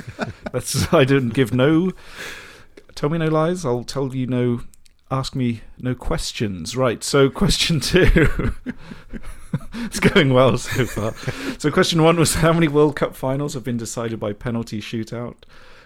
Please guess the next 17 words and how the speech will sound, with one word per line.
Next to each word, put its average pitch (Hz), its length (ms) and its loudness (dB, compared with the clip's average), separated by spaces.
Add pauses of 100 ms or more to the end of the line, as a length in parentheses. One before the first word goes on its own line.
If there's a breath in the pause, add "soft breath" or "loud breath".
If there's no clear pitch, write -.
Question 151 460 0
two, 170 500 4 (280)
what 202 220 -4
is 262 140 -6
the 247 80 0
highest 190 460 -2
scoring 143 460 -2
game 110 380 -2
in 107 140 -6
World 143 320 -2
Cup - 220 -8
history? - 640 -8
The 104 100 -8
most 139 400 -4
amount 151 300 -8
of 131 100 -14
goals? 104 800 -6